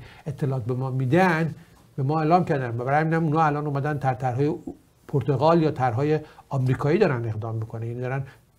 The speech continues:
اموالشون رو در ترکیه می‌فروشن که اقامت ترکیهشون رو پس بدن و بیان به سمت این قسمت.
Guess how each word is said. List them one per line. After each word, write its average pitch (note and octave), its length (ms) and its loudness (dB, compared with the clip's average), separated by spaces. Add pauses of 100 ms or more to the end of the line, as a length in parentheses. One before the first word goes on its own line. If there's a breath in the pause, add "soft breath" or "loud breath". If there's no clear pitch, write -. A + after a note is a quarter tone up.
(440)
اموالشون C#3 520 -4
رو D3+ 40 -2
در C#3 100 0
ترکیه C3+ 400 -4
می‌فروشن F#3 520 -2
که E3+ 120 0
اقامت B2+ 320 -4
ترکیهشون B2 460 -8
رو A2+ 60 -10
پس F#3 280 2
بدن E3+ 300 2
و C3+ 80 0
بیان C#3+ 300 -2
به B2 60 -4
سمت C#3 320 -6
این D3 440 -4
قسمت. A#2 280 -12